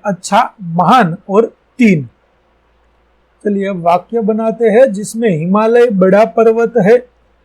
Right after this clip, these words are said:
गंगा भारत की बड़ी नदी है, आप कौन है, वह लड़की कब से खड़ी है, वो महान इंसान थे, यहाँ पर तीन लड़के बैठे हैं।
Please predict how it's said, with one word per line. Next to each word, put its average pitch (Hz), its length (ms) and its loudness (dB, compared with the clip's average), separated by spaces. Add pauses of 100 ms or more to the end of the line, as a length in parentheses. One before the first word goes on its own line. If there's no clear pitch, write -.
(160)
गंगा 214 480 2
भारत 196 460 2 (120)
की 247 120 -8
बड़ी 202 360 0
नदी 214 440 -4
है, 214 300 0 (760)
आप 220 280 2 (160)
कौन 208 340 -2
है, 220 340 4 (840)
वह 185 360 2
लड़की 254 560 2 (160)
कब 214 220 -2
से 254 300 0
खड़ी 190 400 -4
है, 202 300 2 (840)
वो 220 460 4
महान 180 600 2
इंसान 196 720 -2
थे, 220 200 2 (720)
यहाँ 202 320 4
पर 208 280 0
तीन 277 520 -4
लड़के 226 540 0
बैठे 165 420 -4
हैं। 175 280 2